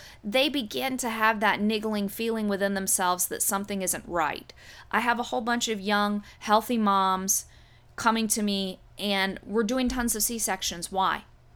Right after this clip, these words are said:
Many care providers will come to that question on their own and change. All of that is to say that when we look at what impacts care providers, I'm not saying that this shadow system is directly what is on their mind and what they are thinking about.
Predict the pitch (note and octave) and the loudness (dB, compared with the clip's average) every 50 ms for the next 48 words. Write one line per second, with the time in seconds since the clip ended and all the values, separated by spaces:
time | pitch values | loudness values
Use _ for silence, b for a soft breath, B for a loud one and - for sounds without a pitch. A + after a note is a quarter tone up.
0 | - - - - - - - - - - - - G#3 G#3+ A3+ A3+ B3 G#3+ - B3 | -20 -20 -20 -20 -20 -20 -20 -20 -20 -12 -4 2 4 4 4 4 2 2 0 -2
1 | G#3 G#3+ A#3 A3 G3 G3 F#3+ F#3 F#3 F3+ - F#3+ F#3+ F#3 - - F#3+ F#3+ F#3+ F#3+ | -2 -2 -2 2 4 4 4 4 2 0 -2 -4 -6 -8 -6 -4 -4 -4 -4 -6
2 | - - - - - - - G3+ F#3 F#3+ F3+ - - - G3 F#3 F#3 - - F#3+ | -8 -12 -18 -16 -8 -4 -2 2 2 2 2 2 2 2 2 2 2 -2 -6 -6
3 | F3+ E3+ E3+ E3 D#3+ - - F3+ F3 E3+ E3+ - E3 E3 E3 - F3 E3 E3 - | -6 -6 -6 -6 -6 -6 -6 -6 -6 -6 -8 -8 -10 -8 -8 -8 -8 -8 -10 -12
4 | - B B B B B B B B B B - - - - - - - A3 A#3+ | -14 B B B B B B B B B B -20 -20 -20 -20 -6 2 6 8 8
5 | C4+ D4+ D#4 B3 C4+ C4 A#3+ A3+ G#3+ - - - G3 - - G#3 G3 F#3+ F3+ F#3+ | 8 8 4 4 6 4 4 4 2 -2 -4 -2 -2 0 0 2 0 0 0 -2
6 | - - G#3+ A#3 C4 C#4 D#4+ F4+ F4 C#4+ A3+ G#3 G#3 G#3+ G#3+ G3+ F3+ - - - | -4 -2 0 0 0 0 -2 -2 -4 -4 -4 -4 -2 2 2 2 2 2 0 -4
7 | - - G3 - G3 G3+ G3 - - A3 A3 A#3 - G#3+ F3+ - - - - - | -6 -4 -4 0 2 2 2 2 0 -2 -2 -2 0 2 2 2 2 -2 -6 -4
8 | B3+ A3+ A3 - G#3 F3+ F3+ E3 D#3 - - - - B B B B B B B | -6 -4 -2 -2 -2 0 0 0 0 -2 -4 -6 -6 B B B B B B B
9 | - - G#3+ A#3 B3 C4+ D4 C#4 - - - A#3+ A3+ A3+ G#3+ G#3 G3 F#3 - - | 2 4 4 4 6 4 2 2 2 0 0 0 0 0 0 0 0 -2 -2 -2
10 | G3 G3 - - - B B B B - - A3+ G#3+ G#3+ G#3 G#3 G3+ - G#3 G3 | -2 0 0 0 -2 B B B B -2 2 4 4 4 4 4 2 0 0 0
11 | - - G3 F#3+ F3+ - - F#3+ F#3 - - G3 F#3 F3+ F3 F#3+ F#3+ G3 - A3 | 0 -2 -2 -6 -6 -4 -4 -4 -4 -2 -2 -2 -2 2 4 4 4 4 2 0
12 | G3+ G3 F#3 F3+ F#3 F3+ F3+ F#3 F3+ F#3+ F3 E3+ E3+ E3 E3 F3 F3+ F#3 F3+ F3+ | 0 0 2 2 0 0 2 0 0 0 -2 -4 -4 -6 -6 -2 0 0 2 2
13 | F3+ F3 F3 F3 - - F3+ F3+ F3+ F3+ - - F3+ E3 D#3+ D#3 - - F#3 F3+ | 2 0 -2 -6 -8 -8 -6 -4 -4 -4 -6 -6 -6 -6 -6 -8 -8 -8 -8 -8
14 | F3+ F3 D#3+ D#3 D#3 D3 - - - | -8 -8 -10 -8 -6 -6 -6 -6 -8